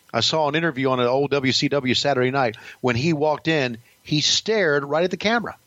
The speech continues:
He didn't look at me. He didn't look off. He didn't look at the fans like Flair would do sometimes and Dusty would do sometimes. He wouldn't play off the fans. He would look at the camera with a serious look and a pretty serious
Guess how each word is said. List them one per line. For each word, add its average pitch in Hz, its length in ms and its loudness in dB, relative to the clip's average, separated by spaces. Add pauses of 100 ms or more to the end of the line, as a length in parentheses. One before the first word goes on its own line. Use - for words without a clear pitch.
(520)
He 165 100 0
didn't 139 160 0
look 113 140 2
at 110 80 -4
me. 214 360 -2 (540)
He 143 140 -2
didn't 131 160 0
look 110 180 -2
off. 185 540 -4 (360)
He 139 120 0
didn't 131 140 0
look 127 160 0
at 110 80 -2
the 110 80 -2
fans 196 760 -2 (340)
like 123 240 0
Flair 160 260 0
would 147 160 0
do 151 140 2
sometimes 151 540 0
and 110 100 -4
Dusty 135 300 -2
would 135 120 2
do 135 160 0
sometimes. 139 480 -2 (220)
He 143 140 0
wouldn't 120 280 0
play 170 240 0
off 175 200 0
the 156 100 -4
fans. 175 520 -2 (280)
He 135 100 -2
would 117 220 0
look 165 360 -2 (120)
at 123 240 -2
the - 80 -4
camera 135 800 -2 (320)
with 127 140 0
a 107 100 0
serious 226 580 0
look 196 400 -2 (340)
and 127 120 0
a 127 60 2
pretty 214 520 -2
serious 160 680 0